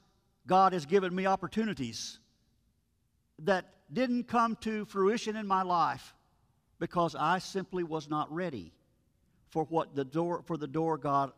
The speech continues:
opened. Because it didn't open the way I think it should. God didn't solve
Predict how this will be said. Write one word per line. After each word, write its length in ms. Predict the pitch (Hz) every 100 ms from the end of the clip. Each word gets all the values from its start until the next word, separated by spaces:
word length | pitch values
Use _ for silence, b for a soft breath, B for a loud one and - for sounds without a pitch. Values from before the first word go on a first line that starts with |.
| _
opened. 460 | 156 156 110 98 95 _ _ _ _ _
Because 320 | 202 247 233
it 60 | 220
didn't 200 | 254 220
open 280 | 277 262 233
the 60 |
way 200 | 226 240 240
I 200 | 220 226
think 360 | - 311 339
it 120 | -
should. 400 | - 220 202 180 B B - 165
God 260 | 262 294
didn't 220 | 269 247
solve 400 | 247 269 269 269